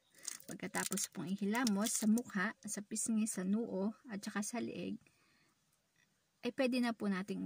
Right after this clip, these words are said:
banlawan. Pagkabanlaw po natin, tutuyuan lang po natin ng towel at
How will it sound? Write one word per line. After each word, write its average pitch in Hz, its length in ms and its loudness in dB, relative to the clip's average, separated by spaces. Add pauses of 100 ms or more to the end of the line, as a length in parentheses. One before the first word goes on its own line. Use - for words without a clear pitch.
banlawan. 165 720 0 (720)
Pagkabanlaw 185 640 0
po 269 160 0
natin, 262 400 4
tutuyuan 196 560 2
lang 185 160 0
po 190 160 -4
natin 185 400 -2
ng 196 160 0
towel 262 560 4 (800)
at 262 80 -6